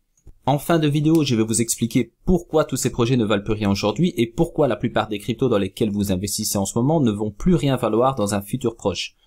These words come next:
Pour que vous compreniez, je vais vous partager des captures d'écran de CoinMarketCap remontant jusque deux mille treize. Le vingt-sept avril deux mille treize, il n'y avait que sept crypto-monnaies listées sur CoinMarketCap.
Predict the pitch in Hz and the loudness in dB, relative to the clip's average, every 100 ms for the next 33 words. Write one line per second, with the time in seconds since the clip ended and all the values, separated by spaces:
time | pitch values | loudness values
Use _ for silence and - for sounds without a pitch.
0 | _ - 104 110 104 101 202 202 175 170 | _ -8 -4 -2 -4 -2 0 2 2 2
1 | 180 165 117 113 110 117 - 120 123 98 | 4 2 0 0 0 -2 -2 -2 0 -2
2 | - 113 - 98 101 123 - 123 - - | -2 -2 0 -2 0 -2 -2 -2 -2 -2
3 | 147 143 - 123 - 147 - - 110 143 | -2 -2 -4 -6 -2 -2 -2 -12 0 2
4 | 147 139 131 123 110 - 101 113 113 104 | 2 0 0 -2 -2 -2 0 2 2 0
5 | - 90 80 - - _ _ _ - - | -4 -6 -6 -12 -20 _ _ _ -12 -2
6 | 104 104 160 - 165 127 147 120 113 110 | -2 0 0 0 0 0 2 2 2 0
7 | - 143 143 - 117 117 113 120 107 - | 0 2 0 0 2 2 2 -2 0 2
8 | - 170 - - 139 139 123 120 135 - | 2 2 -2 -2 0 2 2 4 2 2
9 | 123 - 107 - 117 107 107 - 87 | 0 0 -2 -2 -2 -2 -4 -2 -4